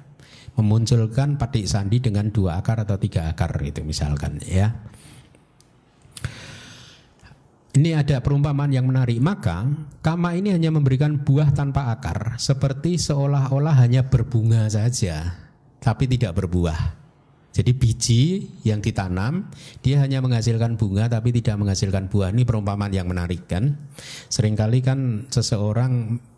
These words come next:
pengennya berbuat kebajikan langsung berbuah kan saat ini.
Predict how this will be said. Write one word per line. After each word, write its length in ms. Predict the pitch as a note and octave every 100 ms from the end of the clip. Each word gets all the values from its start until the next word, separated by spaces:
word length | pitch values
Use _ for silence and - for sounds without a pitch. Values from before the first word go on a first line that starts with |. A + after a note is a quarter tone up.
| _
pengennya 640 | - G#2 A2+ A2 A#2 C3 C#3 - -
berbuat 400 | - G2+ G#2+ G2
kebajikan 560 | G#2+ F#2+ F2 G2 A#2+ B2
langsung 320 | A2 A2 G#2
berbuah 480 | F#2+ F2+ G2+ G2 B2
kan 160 | C#3+
saat 240 | G2+ F#2 F#2
ini. 240 | G2 C3+